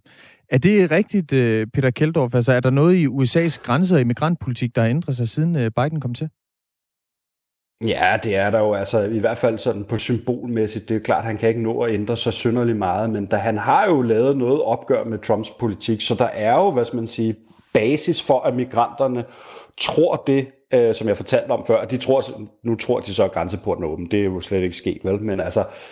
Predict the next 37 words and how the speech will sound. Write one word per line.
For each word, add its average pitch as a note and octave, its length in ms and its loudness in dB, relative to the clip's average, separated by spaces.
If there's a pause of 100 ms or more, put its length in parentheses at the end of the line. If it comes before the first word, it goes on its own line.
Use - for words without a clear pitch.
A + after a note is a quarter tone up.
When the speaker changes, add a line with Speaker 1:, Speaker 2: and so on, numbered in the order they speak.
(320)
Speaker 2:
der, A#2+ 220 2
han B2 220 -2
har C#3 260 0
jo E3 80 4
lavet B2 220 4
et D3+ 60 -2
opgør A2+ 460 -4
med A2 200 -6
nogle G#2+ 280 -2
af - 60 -2
Trumps G2+ 340 -4
politikere. G2 640 -2
Så A2 120 -2
kan B2 120 -2
man G#2 100 -2
så A2+ 100 0
argumentere G2+ 580 -4
for, G2 160 0
at F#2+ 120 -2
på G#2 80 -4
så A2+ 140 -2
kort A2+ 260 -2
tid, A#2 140 -10
så A2+ 100 -6
kan G#2+ 100 0
der G#2 40 0
ikke G2+ 140 -4
være G2+ 140 -2
noget, A2 260 -2
være F2+ 120 -2
sket - 320 -6
noget G2+ 220 0
rent G2 200 -4
substantielt G2 760 -4
for G2 180 2
dem G#2+ 120 -6 (440)
endnu. A2 420 -2